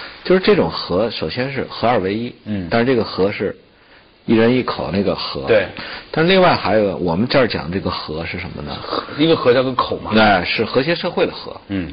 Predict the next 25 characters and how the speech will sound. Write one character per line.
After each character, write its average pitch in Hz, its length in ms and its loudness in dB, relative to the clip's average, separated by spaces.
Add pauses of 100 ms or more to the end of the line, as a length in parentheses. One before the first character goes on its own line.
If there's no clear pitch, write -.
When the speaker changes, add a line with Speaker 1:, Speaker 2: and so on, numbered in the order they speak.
Speaker 1:
什 - 140 0
么 131 60 4
意 165 160 4
思 - 180 -4
呢？ 80 180 -8
就 113 120 -6
是 113 60 -8
说， 147 160 -2 (1500)
如 165 180 6
果 90 260 6 (140)
父 135 300 6
亲 104 260 2
提 104 180 0
供 127 200 4
的 120 80 2
气 - 360 -2
和 - 160 2
母 92 220 4
亲 120 180 0
提 101 220 -2
供 120 220 2
那 90 120 0
个 76 280 -6
阴 131 200 0
血 - 320 -6